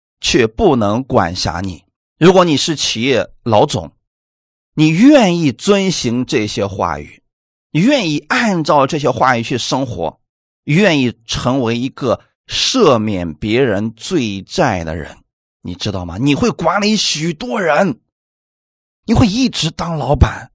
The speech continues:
你不会突然有一天失业了、关门了，你成为被别人管辖的人了。哈利路亚。神的话语在生活当中给我们的时候，我们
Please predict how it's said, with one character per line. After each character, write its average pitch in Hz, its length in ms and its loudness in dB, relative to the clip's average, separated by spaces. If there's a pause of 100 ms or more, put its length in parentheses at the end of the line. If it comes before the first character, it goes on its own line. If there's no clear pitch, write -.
(180)
你 175 80 0
不 180 120 0
会 208 80 6
突 214 140 2
然 196 140 4
有 170 80 -2
一 - 20 -2
天 175 180 -2
失 - 240 -2
业 180 160 2
了、 143 100 4
关 190 260 4
门 185 160 4
了， 185 220 2 (160)
你 185 100 0
成 180 260 -2
为 165 280 2 (220)
被 220 140 4
别 151 280 2
人 175 200 2
管 123 340 2
辖 95 260 -4
的 98 140 -6
人 82 200 -10
了。 - 380 -14 (840)
哈 - 160 -6
利 87 80 -2
路 92 160 -10
亚。 - 300 -14 (500)
神 - 240 0
的 277 80 8
话 233 200 2
语 202 80 -2
在 196 120 0
生 202 260 -2
活 160 140 4
当 170 180 0
中 175 180 0 (240)
给 151 180 0
我 165 160 4
们 143 140 2
的 135 60 2
时 131 140 -6
候， 127 200 -2 (160)
我 165 100 0
们 190 220 0